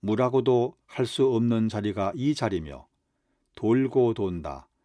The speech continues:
지극하다 하였으나 이도 또한 가르치기 위하여 강연히 표현한 말에 불과하나니 구공이다,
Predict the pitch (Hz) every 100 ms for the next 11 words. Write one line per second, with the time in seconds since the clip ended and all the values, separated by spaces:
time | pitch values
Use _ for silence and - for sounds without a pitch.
0 | _ _ _ _ _ - 117 131 - 120
1 | 120 117 - 113 95 - 92 82 78 _
2 | _ _ _ 117 110 123 123 120 107 107
3 | 101 - _ _ - 113 131 127 139 123
4 | 123 131 117 98 98 80 73 _ _ _
5 | _ - 120 117 117 110 110 101 - _
6 | _ _ - 123 127 127 127 120 113 107
7 | 104 110 101 101 98 101 82 76 67 _
8 | _ _ _ _ _ _ _ - 117 120
9 | 117 110 104 98 87